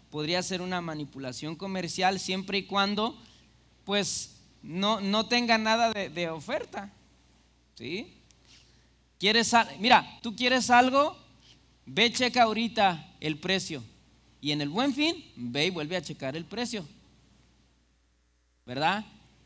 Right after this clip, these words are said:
Y si lo compraste aún más caro, siendo el Buen Fin, te manipularon, ¿sí? La manipulación familiar.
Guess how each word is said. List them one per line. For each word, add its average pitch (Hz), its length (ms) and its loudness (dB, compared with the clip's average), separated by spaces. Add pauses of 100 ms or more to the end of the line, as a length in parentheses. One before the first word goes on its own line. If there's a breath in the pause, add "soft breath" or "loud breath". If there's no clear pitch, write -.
(300)
Y 208 220 2
si 226 880 2 (260)
lo 208 240 0
compraste 247 680 0
aún 226 340 4
más 285 280 2
caro, 302 520 2 (360)
siendo 262 380 -2
el 233 60 -2
Buen 247 240 -2
Fin, 285 240 -6
te 233 100 -4
manipularon, 202 680 -4 (1800)
¿sí? - 220 -16 (600 soft breath)
La 196 160 4
manipulación 220 760 0
familiar. 175 580 2